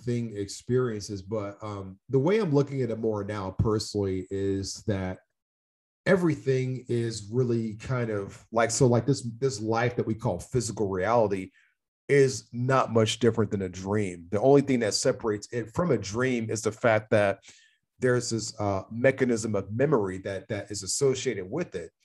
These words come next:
Now, I was trying to explain this to a friend of mine. Like, when you go to sleep at night, you have a dream about you doing something. There is a base, uh, mechanism of memory inserted in that experience. So if you have a dream that you're hang gliding in Jamaica,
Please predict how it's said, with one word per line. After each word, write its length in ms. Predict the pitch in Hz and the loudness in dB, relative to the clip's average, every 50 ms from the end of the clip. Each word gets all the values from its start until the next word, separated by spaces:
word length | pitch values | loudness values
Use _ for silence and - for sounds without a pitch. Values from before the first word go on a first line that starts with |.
| - - _ _ _ _ - | -20 -20 _ _ _ _ -2
Now, 120 | 123 127 | 0 2
I 40 | 127 | 2
was 120 | 127 107 - | 2 2 2
trying 160 | - 202 202 | 2 2 2
to 40 | 170 | 0
explain 300 | - - - 156 143 139 | -2 -2 0 0 0 0
this 120 | 131 117 | 0 0
to 100 | - 123 | 0 -2
a 60 | 104 | -2
friend 220 | - - 151 151 131 | 0 2 2 2 2
of 60 | 110 | 2
mine. 180 | 107 95 101 101 | 0 -2 -2 -2
Like, 180 | 101 107 101 | -4 -4 -4
when 120 | 120 143 180 | -4 -4 -4
you 60 | 226 | 0
go 120 | 208 233 208 | 2 2 2
to 80 | 160 | 4
sleep 320 | 147 - - 147 143 143 143 | 2 0 0 -2 0 0 0
at 100 | 113 113 | 0 0
night, 220 | 117 113 107 110 | -2 -4 -4 -4
you 60 | 123 | -4
have 100 | 131 107 | -4 -4
a 60 | 104 95 | -6 -6
dream 360 | 95 92 95 117 123 123 120 | -8 -4 -2 0 0 0 0
about 300 | 104 104 92 90 - _ - | 0 0 0 -2 -4 _ -8
you 160 | 110 110 107 | -6 -6 -6
doing 380 | 95 92 127 131 135 123 104 | 0 4 6 6 6 6 4
something. 480 | 98 - 107 90 - - 87 85 85 90 - - - - - _ _ _ | 0 -4 -6 -6 -6 -6 -6 -6 -6 -8 -12 -18 -20 -20 -20 _ _ _
There 300 | 98 95 131 135 135 127 | 2 4 6 6 6 6
is 460 | 127 123 127 131 135 135 131 127 117 110 | 4 2 2 2 4 4 2 0 -4 -6
a 100 | 113 117 | -8 -8
base, 720 | 117 113 110 123 135 131 131 127 123 117 - - - - - - | -8 -6 -4 -2 0 0 0 0 -2 -2 -2 -2 -4 -6 -8 -6
uh, 300 | 113 107 107 104 104 98 95 - - _ | -4 -4 -2 -2 -4 -6 -6 -10 -14 _
mechanism 680 | 110 107 113 120 120 - 127 117 113 107 101 113 104 104 | -10 -4 -2 -2 -2 0 -2 -2 -2 -2 -4 -6 -6 -6
of 180 | 92 92 101 107 | -8 -8 -6 -4
memory 560 | 120 117 113 113 107 107 104 107 104 - _ - | -4 -4 -2 -2 -2 -2 -2 -4 -6 -8 _ -8
inserted 580 | 107 110 104 - - - 143 131 127 117 113 | -6 -4 -2 -2 2 4 4 4 4 2 0
in 220 | 104 101 113 113 113 | -4 -4 -4 -2 0
that 160 | 117 110 101 | 0 0 0
experience. 840 | 92 82 - - - - 127 120 110 101 87 80 - - - - - - - - - - _ | 0 0 -2 -2 0 2 4 4 4 2 0 -4 -6 -6 -8 -8 -8 -12 -20 -20 -20 -18 _
So 180 | - - 147 143 | 2 6 6 6
if 100 | 123 - | 8 8
you 80 | 180 175 | 8 8
have 120 | 190 170 | 8 8
a 60 | 151 131 | 8 6
dream 500 | 101 98 117 135 139 143 139 139 135 117 | 6 6 6 8 8 8 8 6 6 8
that 260 | 127 123 117 107 113 | 8 8 8 6 4
you're 340 | 117 120 120 120 113 107 98 | 4 6 6 6 6 4 2
hang 320 | - - 135 143 143 135 | 0 -4 -6 -6 -6 -4
gliding 480 | 120 120 117 117 120 117 117 117 113 110 | -4 -2 -2 -2 -2 -4 -4 -6 -8 -8
in 140 | 117 113 107 | -10 -10 -10
Jamaica, 600 | 107 - 104 101 101 101 98 - 87 82 82 87 | -8 -8 -4 -2 -2 -2 -2 -4 -6 -8 -8 -10